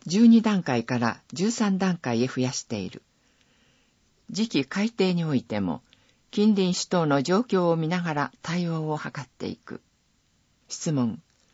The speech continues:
介護保険制度について、西部地域の地域包括支援センターの窓口等の増設が必要であると考えるが、見解は？答弁。計画にある通り、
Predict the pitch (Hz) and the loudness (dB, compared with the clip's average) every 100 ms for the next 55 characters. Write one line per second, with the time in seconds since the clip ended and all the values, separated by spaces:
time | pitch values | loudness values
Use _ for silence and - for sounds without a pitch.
0 | _ _ _ - 214 240 233 208 214 214 | _ _ _ -2 4 6 6 4 2 2
1 | 233 208 147 120 117 - 127 - 113 120 | 4 2 2 0 0 -2 -4 -4 -8 -8
2 | _ _ _ - - 226 220 214 - 196 | _ _ _ -6 4 4 4 -2 -2 -4
3 | - 131 120 120 226 214 156 151 180 185 | 0 0 0 0 -2 0 0 0 0 0
4 | 180 - - 208 233 226 185 - 131 117 | -4 -4 2 2 2 2 0 0 2 4
5 | 117 143 170 208 175 - - 170 135 110 | 2 2 2 2 0 -4 -2 0 2 0
6 | 107 175 233 156 - 139 135 127 _ _ | 0 0 0 -2 -2 -4 -4 -6 _ _
7 | _ - - 220 226 208 196 202 185 120 | _ -18 -6 2 4 4 0 -2 -2 -4
8 | - 151 151 147 117 107 98 - - 147 | -4 -4 -2 -2 -2 -2 -6 -6 -6 -6
9 | - 120 104 92 - _ _ _ _ _ | -4 -6 -6 -8 -12 _ _ _ _ _
10 | _ _ _ _ - 175 139 120 95 - | _ _ _ _ -10 -4 -4 -6 -10 -12
11 | _ _ _ _ _ _ _ _ _ - | _ _ _ _ _ _ _ _ _ 4
12 | 247 247 240 214 214 180 131 123 107 110 | 4 4 0 2 2 0 -2 0 0 -4
13 | 95 | -10